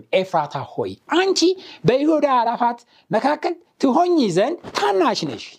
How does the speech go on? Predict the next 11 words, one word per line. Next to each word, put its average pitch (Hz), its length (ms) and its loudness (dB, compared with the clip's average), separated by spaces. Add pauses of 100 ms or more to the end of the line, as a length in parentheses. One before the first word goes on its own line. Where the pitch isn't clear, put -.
ትንሽ 392 300 2
ከተማ 170 360 -4
ናት፣ 95 220 -16
በጣም 494 300 2
መንደር 285 340 0
ናት፣ - 180 -14 (340)
ትንሽ 523 340 0
ናት። 466 180 -2 (920)
«ከአንቺ 349 340 0 (140)
ግን 349 200 0
አወጣጡ 294 640 0